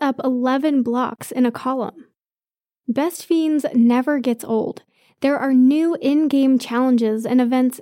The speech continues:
every month, so you'll never get bored. You can even play the game without using Wi-Fi, so it's perfect to pick up when you're in the drive-thru or waiting to get your groceries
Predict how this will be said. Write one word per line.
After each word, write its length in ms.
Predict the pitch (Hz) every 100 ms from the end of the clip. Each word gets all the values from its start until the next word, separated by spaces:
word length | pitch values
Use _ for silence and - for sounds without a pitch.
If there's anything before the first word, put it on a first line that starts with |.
| -
every 340 | 254 330 349
month, 460 | 277 285 254 233 -
so 220 | - - 269
you'll 200 | 277 285
never 340 | 262 277 330
get 220 | - 185
bored. 380 | 247 247 - - _ _ _ _ _ _ -
You 140 | 277
can 160 | 302 269
even 340 | 285 339 381
play 220 | 359 370
the 120 | 339 330
game 400 | 294 285 269 -
without 480 | 254 - 240 269
using 360 | 269 254 247 226
Wi-Fi, 600 | 220 247 247 214 - 226 - _ _
so 300 | - 285 269
it's 220 | 254 - -
perfect 600 | - 311 - 302 269 -
to 120 | 262
pick 260 | 254 240
up 220 | 233 214 -
when 380 | 247 240 233
you're 240 | 226 254 247
in 120 | 240
the 80 | 220
drive-thru 840 | 226 269 302 320 - 330 311 311
or 200 | 302 269
waiting 460 | 254 262 294 359 370
to 140 | -
get 260 | 247 240 220
your 120 | 226
groceries 760 | 220 247 254 285 - 233 220